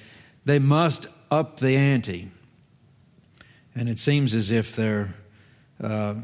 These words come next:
much more angry, much more jealous, much more hateful than they were the first time. Uh, the Sadducees are mentioned. This is a little different than the previous episode. Um, they're different than the Pharisees. They're two different parties.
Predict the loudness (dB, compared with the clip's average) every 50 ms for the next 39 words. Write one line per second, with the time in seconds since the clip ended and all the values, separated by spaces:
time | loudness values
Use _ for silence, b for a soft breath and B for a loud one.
0 | -10 -8 -6 -6 -6 -4 -2 0 0 0 0 0 -2 -2 -2 -2 -4 -4 -4 -2
1 | -2 -2 -2 -2 -2 -2 -2 -2 -2 -2 -4 -4 -4 -4 -4 -6 -6 -8 -8 -6
2 | -4 -4 -4 -4 -4 -4 -4 -4 -4 -6 -8 -10 -14 -8 -4 -2 -2 -2 -2 -6
3 | -8 -8 -6 -6 -4 -4 -4 -4 -2 -4 -4 -4 -4 -4 -4 -4 -6 -6 -8 -10
4 | b b b b b b b b b b b b _ _ _ _ _ -10 -6 -2
5 | 0 0 0 0 -2 -2 -4 -4 -4 -6 -8 -12 -14 B B B B B B B
6 | B B B -8 -6 -4 -2 -2 -2 -4 -4 -4 -2 0 2 2 2 2 2 0
7 | 0 0 0 2 2 2 2 2 2 4 4 4 4 4 2 0 -2 -4 -4 -4
8 | -4 -4 -6 -4 -4 -4 -2 0 0 0 2 2 2 0 0 0 0 -2 -2 -2
9 | -2 -6 -6 -4 -4 -4 -2 -2 -4 -4 -4 -2 -2 0 0 -2 -4 -6 -6 -4
10 | -6 -6 -6 -8 -10 -12 -10 -8 -8 -6 -8 -8 -10 -12 -16 b b b b b
11 | b b b b b b b -8 -4 -2 0 0 0 0 0 -2 -2 -4 -6 -10
12 | -16 -20 -20 -20 -20 _ b b b b b b b b _ -2 0 0 0 0
13 | 0 0 0 0 0 0 0 0 0 0 0 2 0 0 0 0 0 0 0 -2
14 | -2 0 0 0 0 0 -2 -4 -6 -6 -4 -2 0 0 0 0 -2 -2 -4 -6
15 | -6 -8 -8 -6 -6 -4 -4 -4 -4 -4 -4 -6 -8 -10 -14 -16